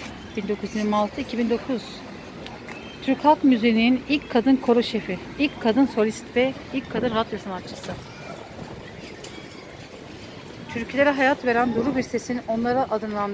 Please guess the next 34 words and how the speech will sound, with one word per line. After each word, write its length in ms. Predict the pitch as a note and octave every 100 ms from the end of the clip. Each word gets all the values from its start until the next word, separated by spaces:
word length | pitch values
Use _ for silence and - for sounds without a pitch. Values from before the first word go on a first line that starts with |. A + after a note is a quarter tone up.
| F#3+
bir 200 | A#3+ A3+
ömürle 320 | G3+ G#3 G3 F#3+
kesiştiği 520 | G3+ G#3+ F#3+ - G#3
en 140 | B3
önemli 280 | C#4 A#3 G#3+
isimlerinden 600 | G#3+ A3 G#3 G3+ G3+ F#3+
biridir. 300 | G3+ G3+ F3 - - - - - - -
Türkü 340 | B3 - D4+
ve 40 |
uzun 240 | B3+ A3+ C4+
havaların 400 | C4+ G#3+ G#3 G#3+
özünü 360 | G#3+ G#3+ G3+
bozmadan 640 | A#3+ B3+ A3 F#3+ G#3 B3 F4 - - - - - - -
yöresine 440 | G3+ B3 B3 C#4 C4+
uygun 340 | B3 A3+ A3+
icra 280 | G3+ C4 B3
edilmesi 300 | A3 G#3 - B3
konusunda 340 | A#3 - G3+ F#3+ -
titizliği 440 | A3+ A3+ G#3 G#3+
ile 280 | F#3+ F#3+ G3 -
eğitim 400 | A3 A3 D4 B3
alanında 360 | G3+ F#3+ F#3+
verdiği 300 | G3+ G#3+ G3+
emek 340 | G#3 G#3+ B3 -
sonucu 460 | G3+ F#3 F3+ C4 E4 - - - - -
bu 60 | C4+
alandaki 480 | B3+ A3+ G#3 G#3+ A#3+
en 100 | B3
önemli 340 | A3+ G#3+ A3+
isimlerin 640 | - A#3 G#3 G#3 A#3 B3
yetişmesinde 600 | A3 A3 - G3 - A3+
büyük 260 | G#3+ G#3+ -
payı 200 | G3+ G3+
olmuştur. 400 | F3+ F3+ -